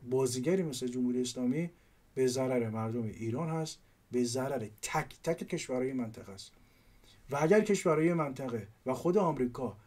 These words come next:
تلاششون روی مهار حداکثری جمهوری اسلامی یا کلاً اصلاً، اه، ریشه کن کردن، یعنی فراهم آوردن زمینه‌های تضعیف حداکثری جمهوری اسلامی یا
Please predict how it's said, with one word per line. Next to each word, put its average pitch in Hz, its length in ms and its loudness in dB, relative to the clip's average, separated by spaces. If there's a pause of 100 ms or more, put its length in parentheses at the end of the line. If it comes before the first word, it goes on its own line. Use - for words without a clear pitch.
(1300)
تلاششون 156 640 4
روی 160 260 6
مهار 135 540 4
حداکثری 139 640 2
جمهوری 123 320 2
اسلامی 120 280 -2
یا 127 120 2
کلاً 131 340 2
اصلاً، 185 300 -2
اه، 131 380 0
ریشه 131 400 -2
کن 135 240 -4
کردن، 135 640 0 (140)
یعنی 123 200 0 (280)
فراهم 139 460 0
آوردن 139 760 2 (340)
زمینه‌های 143 1040 2 (540)
تضعیف 147 560 2
حداکثری 131 880 2
جمهوری 117 380 0
اسلامی 113 360 -4
یا 131 360 6